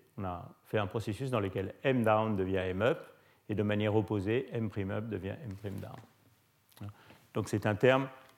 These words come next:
d'échange de spin. Et ces deux termes ici, dont je vais reparler un peu dans la suite, ne peuvent pas être écrits comme un couplage densité-densité, et parce que J égale J prime,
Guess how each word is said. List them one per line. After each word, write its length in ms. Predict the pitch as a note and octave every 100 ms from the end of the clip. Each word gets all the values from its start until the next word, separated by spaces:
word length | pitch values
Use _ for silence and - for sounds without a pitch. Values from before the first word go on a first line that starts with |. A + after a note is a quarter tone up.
| -
d'échange 460 | A#2+ A#2+ C#3 A#2+
de 60 | A2+
spin. 240 | - - F#2+ - - _ _ _ _ _ - _
Et 120 | C3+ C3+
ces 180 | E3
deux 160 | C#3+ E3+
termes 300 | E3+ C#3+ A#2+
ici, 500 | A2 - D#3+ A#3+ A#3 - _ -
dont 140 | A2+
je 120 | G2+ G#2
vais 80 |
reparler 400 | G#2 G#2+ G#2 G#2+
un 80 | G#2+
peu 160 | G2 G#2+
dans 80 | G2
la 80 |
suite, 360 | F#2+ - C3 - - _ _
ne 100 | C3
peuvent 240 | B2+ C3 -
pas 160 | D#3+
être 180 | C3+ A2+
écrits 380 | B2+ - C3+ F3
comme 180 | C3 A2
un 60 |
couplage 380 | G#2 G#2 C3 C#3
densité-densité, 1040 | A#2 G#2 G#2 A2+ G2 F#2 - F#2+ A#2+ F3+ G#3 - - _ _ _ _ - - - - -
et 120 | C#3+
parce 260 | D#3+ - -
que 120 | C#3+
J 140 | B2
égale 260 | C#3+ A#2+ G2
J 100 | G#2
prime, 380 | - B2+ D#3+